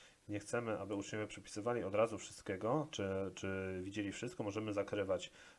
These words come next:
za pomocą takiej kurtyny. Tutaj państwo mogą się tutaj, e, pobawić różnymi aplikacjami. Mamy minutnik, czyli stop-, stoper,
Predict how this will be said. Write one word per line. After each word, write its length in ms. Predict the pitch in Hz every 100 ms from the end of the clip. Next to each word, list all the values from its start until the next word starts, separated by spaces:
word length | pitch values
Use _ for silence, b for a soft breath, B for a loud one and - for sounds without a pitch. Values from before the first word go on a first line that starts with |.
| -
za 140 | 98
pomocą 320 | - 104 101
takiej 240 | 95 98 95
kurtyny. 640 | - 101 - 90 110 160 - - - - _ - - - - - - - - - - - B B B B
Tutaj 160 | - 139
państwo 280 | 139 135 127
mogą 200 | 127 113
się 380 | - 117 113 110
tutaj, 500 | 104 113 107 101 107
e, 40 |
pobawić 560 | - 104 113 98 87 -
różnymi 440 | 98 101 101 101
aplikacjami. 680 | 95 95 - 90 104 107 104
Mamy 320 | 101 95 95 90
minutnik, 800 | 95 101 101 113 - 113 110 - - _ - - - _ - - _ _ _ B B B B B B _ - - _ -
czyli 180 | 90
stop-, 380 | - - 123 -
stoper, 420 | - 123 - 104